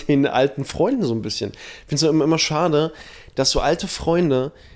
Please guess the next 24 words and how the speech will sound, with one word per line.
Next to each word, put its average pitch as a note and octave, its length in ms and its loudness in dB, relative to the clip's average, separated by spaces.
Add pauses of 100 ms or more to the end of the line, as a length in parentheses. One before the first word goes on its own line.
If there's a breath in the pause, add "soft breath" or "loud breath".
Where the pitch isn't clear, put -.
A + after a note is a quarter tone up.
(180 soft breath)
die, C3 260 0
äh, B2+ 160 0
so B2+ 100 0
ihr C3 200 0
eigenes D3+ 300 0
Leben D#3+ 260 2
leben, A#2 320 0
dass, A#2+ 160 -4
ja, A#2+ 100 0
da B2 120 -2
würde F3+ 100 0
ich G3+ 80 -4
zum D#3+ 100 -2
Beispiel C#3+ 160 -4
gerne C#3+ 240 2
wieder A2+ 120 2
soziale A2 340 -2
Kontakte A#2 380 -4
aufbauen, A2+ 340 -4
aber - 140 -8
die A#2 80 -8
sind C#3+ 160 -4
halt C#3+ 160 -8
alle F3 400 -2